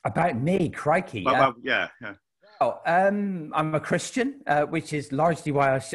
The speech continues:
Speaker 1: I'm assume I'm on this video.
Speaker 2: <laughs> Yeah.
Speaker 1: Um, <laughs>
Speaker 2: Well, that
Speaker 1: uh,
Speaker 2: and your stylish shirt. <laughs>
Speaker 1: well, I thought I'd go
Speaker 2: Well, sartorial elegance.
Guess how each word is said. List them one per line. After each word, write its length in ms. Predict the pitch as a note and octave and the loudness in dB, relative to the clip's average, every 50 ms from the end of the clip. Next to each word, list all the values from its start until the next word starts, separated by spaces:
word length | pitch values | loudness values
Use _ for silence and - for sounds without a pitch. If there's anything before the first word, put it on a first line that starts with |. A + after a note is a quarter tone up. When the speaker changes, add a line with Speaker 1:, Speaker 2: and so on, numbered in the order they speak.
| - - | -6 -4
Speaker 1:
I'm 160 | C3+ C3 C#3 | -2 -2 -2
assume 360 | C3+ - - - D#3+ C#3+ C3+ | -2 -4 -2 -2 -2 0 0
I'm 120 | B2+ C3 C3+ | 0 0 -2
on 140 | C3 C3 | -2 -2
this 180 | C3 B2+ A2 - | -4 -4 -6 -4
video. 360 | - C#3 C3+ C#3+ E3 C3 - _ | -4 -4 -4 -4 -6 -10 -10 _
Speaker 2:
<laughs> 240 | - G2 A2+ C#3+ D#3 - - - - - | -4 -2 0 0 -2 -4 -10 -18 -14 -10
Yeah. 260 | F#3 - C3 C#3+ D3+ | -2 0 2 4 4
Speaker 1:
Um, 100 | D#3 - - _ _ _ _ _ | 4 2 -2 _ _ _ _ _
<laughs> 180 | - - - - - - - - - _ _ | -4 -4 -4 -6 -14 -20 -20 -20 -20 _ _
Speaker 2:
Well, 140 | B2+ C3+ | 2 4
that 120 | D3+ D3+ D#3 | 6 6 6
Speaker 1:
uh, 20 | |
Speaker 2:
and 100 | D3+ D3+ | 4 2
your 60 | C3 | -2
stylish 380 | - - D#3 C3 B2 B2 A#2 - | -2 0 0 2 2 2 0 0
shirt. 260 | - G#2+ F#2+ F#2 - - - - - - | 0 2 2 2 0 -4 -12 -18 -8 -4
<laughs> 0 | F#3 E3+ - - E3 - - D#3+ D3 - - _ _ - - - _ - - B2+ B2+ | -4 -4 -2 -4 -6 -2 0 -2 -2 -2 -10 _ _ -20 -20 -20 _ -20 -14 -2 2
Speaker 1:
well, 140 | C3+ C3 C#3+ | 2 2 2
I 40 | C#3 | 2
thought 160 | - A3 F#3+ | 2 2 4
I'd 180 | E3+ D#3 C3 - | 4 2 2 2
go 60 | - C#3 | 0 0
Speaker 2:
Well, 60 | C3+ | 2
sartorial 460 | B2+ E3+ D3 - F#3+ F#3+ F3+ E3 D3+ | 2 0 0 2 2 4 4 6 6
elegance. 600 | C#3+ C3 B2 A#2+ A#2+ A#2 A#2 A#2 A#2 - - _ | 6 4 4 2 0 -2 -2 -4 -8 -12 -20 _